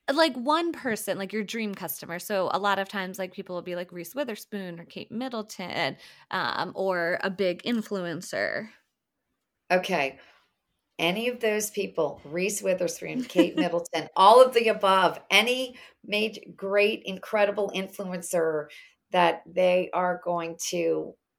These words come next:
Speaker 2: everyone is gonna wanna have a Lily Line bag because they saw this particular person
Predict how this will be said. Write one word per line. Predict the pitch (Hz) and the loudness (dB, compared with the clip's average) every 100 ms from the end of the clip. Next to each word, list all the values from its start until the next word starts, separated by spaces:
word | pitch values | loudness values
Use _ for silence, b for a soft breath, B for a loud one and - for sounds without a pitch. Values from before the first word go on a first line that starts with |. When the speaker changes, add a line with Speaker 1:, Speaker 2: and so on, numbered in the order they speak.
| _ | _
Speaker 2:
everyone | - 214 240 240 226 214 | 4 6 6 2 2 2
is | 196 185 | -2 -2
gonna | - 185 175 | -2 0 -2
wanna | 165 180 185 | 0 0 2
have | 175 - 180 170 | 0 0 0 0
a | |
Lily | 165 156 180 185 208 | -2 0 0 0 -2
Line | 196 196 185 | -4 -6 0
bag | 190 175 160 156 - | 2 2 2 -2 -4
because | 160 - 165 151 - | -6 -2 -2 -2 2
they | 170 175 | 2 2
saw | - 180 165 156 | 0 2 2 2
this | 170 170 | -2 -2
particular | - 175 170 165 165 | -6 -4 -2 0 -2
person | - 160 156 180 175 | -2 -4 -2 -4 -4